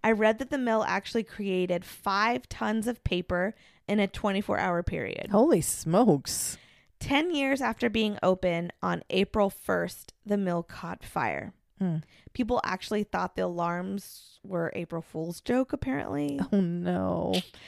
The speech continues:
Speaker 1: And it was a total loss. The building was just left to its skeletal stone structure, which was those bits and pieces of the leftover granite I mentioned before.
Speaker 2: Oh.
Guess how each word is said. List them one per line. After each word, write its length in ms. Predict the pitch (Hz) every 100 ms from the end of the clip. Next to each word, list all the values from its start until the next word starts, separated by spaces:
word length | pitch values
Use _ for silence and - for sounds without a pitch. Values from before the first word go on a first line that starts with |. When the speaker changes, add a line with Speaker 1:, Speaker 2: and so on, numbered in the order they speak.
| - - -
Speaker 1:
And 380 | 220 220 214 -
it 120 | 202
was 120 | 196
a 60 | 175
total 300 | 185 170 165
loss. 460 | 151 113 - - - _ _ - - -
The 100 | 196
building 500 | 214 214 226 240 233
was 100 | 226
just 220 | 214 -
left 380 | 208 196 - -
to 160 | 220
its 200 | 190 -
skeletal 680 | - 202 190 208 208 220 208
stone 460 | - - 190 190 233
structure, 680 | - 185 - - 175 247 - _ _ _ -
which 220 | 190 -
was 140 | 185
those 180 | 180 175
bits 300 | - 180 -
and 100 | 190
pieces 380 | 185 175 185 190
of 100 | 185
the 80 | 190
leftover 400 | 180 - 185 202
granite 400 | 202 196 185 -
I 80 | 175
mentioned 400 | 156 160 - -
before. 360 | 170 - - 175
Speaker 2:
Oh. 580 | 190 208 208 180 170